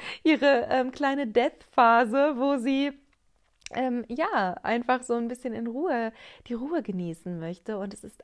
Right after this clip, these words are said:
alles in Ordnung. Es ist Teil des Zyklus, es ist Teil des Prozesses. Also, das,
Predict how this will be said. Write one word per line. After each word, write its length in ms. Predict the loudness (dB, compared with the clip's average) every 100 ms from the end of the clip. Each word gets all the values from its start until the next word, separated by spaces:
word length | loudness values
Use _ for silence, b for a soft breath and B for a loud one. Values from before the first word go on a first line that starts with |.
| -10
alles 440 | -8 -6 -6 -8 -12
in 200 | -12 -10
Ordnung. 580 | -10 -10 -12 -14 -14 -14 B B B
Es 180 | -10 -10
ist 80 | -20
Teil 400 | -14 -8 -6 -4
des 140 | -6 -10 _
Zyklus, 480 | -12 -8 -8 -8 -10 -10
es 140 | -18
ist 100 | -18
Teil 360 | -18 -12 -8 -8
des 200 | -8 -12
Prozesses. 840 | _ -14 -12 -10 -10 -10 -18 -18 _ B B B B B -8
Also, 480 | -4 -4 -6 -10 -14 -12
das, 180 | -12